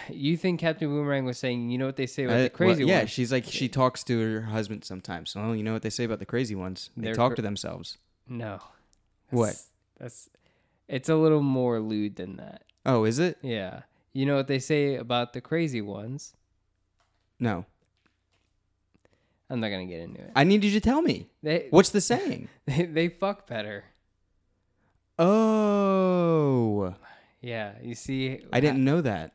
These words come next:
Speaker 1: Yeah.
Speaker 2: Um, makes sense, but also,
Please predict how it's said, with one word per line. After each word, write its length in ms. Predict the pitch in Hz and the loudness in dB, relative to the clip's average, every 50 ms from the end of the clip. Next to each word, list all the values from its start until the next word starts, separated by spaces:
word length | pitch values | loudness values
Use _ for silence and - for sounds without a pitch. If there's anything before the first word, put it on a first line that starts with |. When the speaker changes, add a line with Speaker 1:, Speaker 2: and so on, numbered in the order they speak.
| _ - | _ -12
Speaker 1:
Yeah. 400 | 123 110 98 92 87 - - - - _ _ _ _ _ _ _ _ _ - | -10 -8 -8 -8 -10 -12 -14 -16 -18 _ _ _ _ _ _ _ _ _ -2
Speaker 2:
Um, 560 | 117 117 120 117 117 117 113 113 113 110 110 - _ _ _ _ _ - | 0 0 2 2 2 2 0 0 0 -2 -6 -10 _ _ _ _ _ 0
makes 260 | 120 113 107 - - | 0 2 2 0 -4
sense, 520 | - - 117 135 156 143 - - - - - _ _ _ _ _ _ | -4 -2 0 0 0 -2 -4 -6 -8 -10 -12 _ _ _ _ _ _
but 160 | - 120 110 - | -2 -2 0 0
also, 640 | 107 123 127 - - 120 113 110 110 110 110 107 | 0 -2 -2 -2 -2 -2 0 0 0 -2 -4 -6